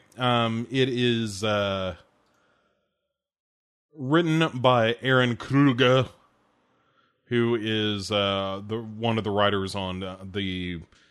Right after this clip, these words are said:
adaptation of The Ring. Um, the American adaptation of that is writing the, the live action Dumbo for Disney. Apparently is going to be in on The Talisman.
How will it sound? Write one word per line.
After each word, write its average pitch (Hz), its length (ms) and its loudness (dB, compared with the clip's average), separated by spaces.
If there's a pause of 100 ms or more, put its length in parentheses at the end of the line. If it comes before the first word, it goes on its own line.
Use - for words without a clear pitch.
(220)
adaptation 131 640 0
of 107 220 -4
The 104 100 0
Ring. 113 600 -2 (640)
Um, 95 840 -4 (120)
the 104 120 -4
American 98 440 -2
adaptation 95 600 -4
of 87 140 -12
that 120 420 -2
is 90 400 -4
writing 95 680 -2
the, 85 380 -8 (520)
the 107 240 -6
live 95 380 2
action 95 500 0
Dumbo 95 460 -4
for 101 140 -6
Disney. 92 560 -8 (360)
Apparently 104 560 -2
is 98 140 -6
going 98 280 -4
to 101 120 -10
be 92 240 -8
in 98 140 -6
on 95 300 -6
The 92 100 -4
Talisman. 107 840 -4